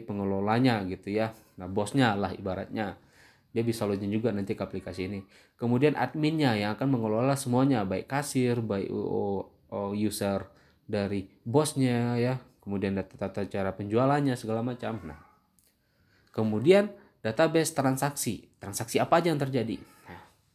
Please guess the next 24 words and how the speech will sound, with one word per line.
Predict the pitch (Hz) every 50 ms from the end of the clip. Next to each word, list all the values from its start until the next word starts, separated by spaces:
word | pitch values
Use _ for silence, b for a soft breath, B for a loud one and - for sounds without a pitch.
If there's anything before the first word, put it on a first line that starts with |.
| _ _ _
itu | - - -
masuk | 156 147 143 - 156 -
ke | - 165 170 175 -
kelas | - 113 123 - -
diagram | 127 117 117 113 113 104 90 85 90
dan | 92 98 107 -
itu | 120 - 156
udah | 127 120 117
masuk | 117 117 143 - 120
ke | -
tahapan | - 107 - 117 113
desain, | 113 113 110 110 - 117 107 101 92 92
teman-teman. | 90 90 90 90 87 87 87 85 - _ _ _ B B B B B B B B B B
Kemudian | - 131 139 147 151 185 190 190 B B B B B
deployment | 135 139 151 151 - 156 160 160 - - 160 156 156
diagram. | 151 151 147 143 139 139 120 110
Deployment | 107 113 117 - 175 196 180 175 156 139 123
diagram | 120 104 95 98 135 156 139 117
adalah | 120 139 143
memperjelas | 135 113 107 - 110 110 113 127 147 147 -
apa | - - 180 - - 180 170 -
aja | 170 170 160 156 - 196 190 185
sih, | 185 - - 185 180 170 160 160
eh, | - - _ _ _ 135 131 127 127 127 131